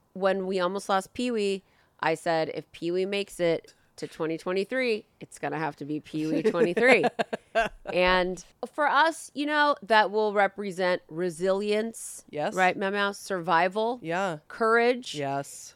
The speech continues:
Speaker 1: And above all else, honestly, and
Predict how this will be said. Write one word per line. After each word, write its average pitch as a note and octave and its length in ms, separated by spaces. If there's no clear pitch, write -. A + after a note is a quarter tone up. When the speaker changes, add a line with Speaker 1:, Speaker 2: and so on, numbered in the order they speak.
Speaker 1:
And F#3+ 200
above G#3+ 340
all A#3+ 280
else, F#3+ 460
honestly, E3+ 680
and D#3 280